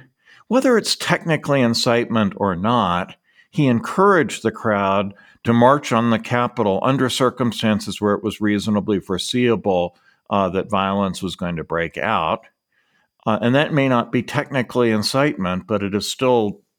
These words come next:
deeply wrong for the president to do that.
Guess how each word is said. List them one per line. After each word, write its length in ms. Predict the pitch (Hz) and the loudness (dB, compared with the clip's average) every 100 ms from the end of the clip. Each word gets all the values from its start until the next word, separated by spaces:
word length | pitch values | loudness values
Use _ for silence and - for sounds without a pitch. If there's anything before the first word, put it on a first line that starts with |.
| - | -2
deeply 460 | 143 202 - 107 98 | 0 0 -2 -2 0
wrong 420 | 101 113 110 98 | 2 2 2 0
for 100 | 104 | -4
the 120 | 95 | -6
president 600 | - 101 92 98 92 90 - _ _ _ _ _ | -2 -2 -2 -2 -4 -6 -12 _ _ _ _ _
to 120 | 113 | -8
do 240 | 92 120 147 | -4 0 0
that. 360 | 117 98 101 | 2 0 -2